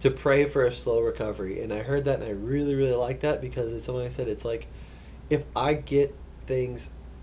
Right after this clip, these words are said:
instantly, I didn't really get it, and I'm so quick to lose it. So I like the idea of praying for a slow recovery, so it's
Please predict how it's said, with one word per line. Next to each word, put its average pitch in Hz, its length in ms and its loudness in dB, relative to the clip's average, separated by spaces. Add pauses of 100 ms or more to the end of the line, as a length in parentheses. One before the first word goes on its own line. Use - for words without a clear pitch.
(180)
instantly, 101 640 -6 (320)
I - 60 -8
didn't 139 200 0
really 127 220 0
get 131 200 4
it, 156 240 4
and 127 120 -2
I'm 110 120 -4
so 127 220 0
quick 127 280 -6
to 113 100 -4
lose 104 320 -4
it. 95 220 -6
So - 140 -2
I 120 80 4
like 123 260 0
the 127 100 -2
idea 113 240 -2
of 104 80 -8
praying 113 240 0
for 120 120 0
a 110 40 0
slow 110 180 -2
recovery, 107 400 -2
so 107 200 -2
it's 101 160 -6